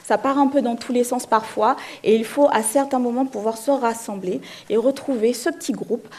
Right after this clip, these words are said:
avec qui on va pouvoir, euh, avoir un recul critique, s'interroger sur ce qui s'est passé, sur ce qu'on a déjà produit et revoir un petit peu les choses de temps à autre. Alors, euh, je, je, je parle de temps, euh, je pense qu'il faut aussi pouvoir établir un calendrier de travail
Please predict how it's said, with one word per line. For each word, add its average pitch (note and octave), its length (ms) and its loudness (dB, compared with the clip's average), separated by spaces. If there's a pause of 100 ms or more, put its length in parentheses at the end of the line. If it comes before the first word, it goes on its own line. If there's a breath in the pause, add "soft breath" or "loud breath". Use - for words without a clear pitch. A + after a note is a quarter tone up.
(140)
avec G#3+ 260 0
qui - 140 -2
on D4+ 60 6
va A3+ 120 2
pouvoir, G#3 600 -2
euh, F3+ 220 -6 (240 loud breath)
avoir C4 260 2
un B3+ 80 4
recul B3+ 380 2
critique, - 560 -8 (220 loud breath)
s'interroger C#4 680 6
sur C#4 180 -2
ce C4 60 -10
qui - 100 -8
s'est A#3+ 160 -2
passé, G3 320 -2
sur - 160 -8
ce - 60 -16
qu'on A3+ 220 -8
a G#3 80 0
déjà C4+ 400 2
produit G#3+ 500 -2 (380 loud breath)
et A3 160 4
revoir B3+ 560 6
un A#3+ 100 0
petit B3+ 140 -8
peu - 100 -2
les G#3 140 0
choses - 260 -12
de G#3+ 100 -2
temps A3 280 -4
à - 100 -2
autre. - 260 -12 (440 loud breath)
Alors, E3+ 260 -4
euh, D#3+ 140 -4 (180)
je, F#3+ 280 -4
je, F#3+ 160 -4 (140)
je G3 120 -6
parle F#3+ 240 -2
de G3+ 80 2
temps, C4+ 380 4 (340 loud breath)
euh, E3+ 160 0
je F3+ 80 -8
pense G3+ 160 -6
qu'il G3+ 120 -12
faut - 140 -2
aussi A3+ 300 0
pouvoir G#3+ 340 0
établir G3 400 -2
un G3 80 -4
calendrier A3+ 540 2
de G#3 60 -4
travail G3 440 0